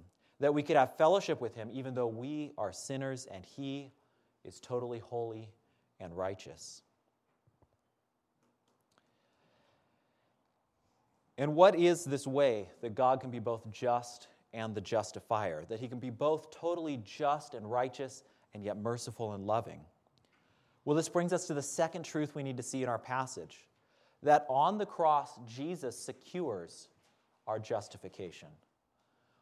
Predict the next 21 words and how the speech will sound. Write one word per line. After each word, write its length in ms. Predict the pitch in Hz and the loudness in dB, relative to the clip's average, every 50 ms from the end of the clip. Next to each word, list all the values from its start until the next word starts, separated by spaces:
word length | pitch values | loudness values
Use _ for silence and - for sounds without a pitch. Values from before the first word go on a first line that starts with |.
| _ _ | _ _
On 100 | - 127 | -2 -2
the 80 | 139 139 | -2 -2
cross, 320 | - - 170 156 143 - - | 2 4 6 6 4 2 -2
Jesus 360 | - 156 156 143 147 127 - | -4 -4 -2 -2 -4 -6 -6
secures 800 | - - - - - - 175 170 175 185 185 190 180 - - - _ _ _ _ _ _ _ - | -8 -10 -10 -8 -6 -4 -2 0 0 0 -2 -4 -8 -12 -16 -18 _ _ _ _ _ _ _ 2
our 120 | 123 120 | 2 2
justification. 920 | 120 - 143 143 147 147 - - - 143 127 - 147 151 156 - - - 151 - - _ _ _ _ _ _ _ _ _ _ _ _ _ _ _ _ _ _ _ _ _ _ _ _ _ _ _ _ _ - | 4 4 4 4 4 4 -2 -8 -8 -10 -6 -4 -4 -4 -4 -6 -10 -16 -18 -20 -20 _ _ _ _ _ _ _ _ _ _ _ _ _ _ _ _ _ _ _ _ _ _ _ _ _ _ _ _ _ 0
In 100 | 160 156 | 4 4
our 80 | 156 | 4
text, 440 | 151 156 196 202 208 202 - - - - _ _ _ _ _ _ _ - | 6 6 4 4 4 2 -2 -10 -14 -18 _ _ _ _ _ _ _ 4
Paul 180 | - 175 170 | 6 6 6
spells 380 | 165 - - - 175 175 180 160 | 6 4 2 4 4 4 6 6
out 260 | 170 160 180 156 - | 8 8 8 6 4
for 140 | - 143 127 | 2 4 4
us 180 | 123 120 - | 4 2 2
what 180 | - 139 143 143 | 2 0 2 2
this 180 | 175 160 - 151 | 0 -4 -6 -4
means 280 | 139 131 127 123 110 | -4 -4 -4 -4 -4
using 240 | 123 127 123 135 131 | -4 -4 -2 -4 -6
three 480 | 120 - - - 147 151 156 160 156 - | -8 -8 -10 -6 -4 -2 -2 -2 -4 -6
images. 720 | - 143 156 160 151 113 - - 80 78 - - - - | -8 -8 -6 -6 -6 -8 -10 -12 -16 -18 -18 -20 -20 -20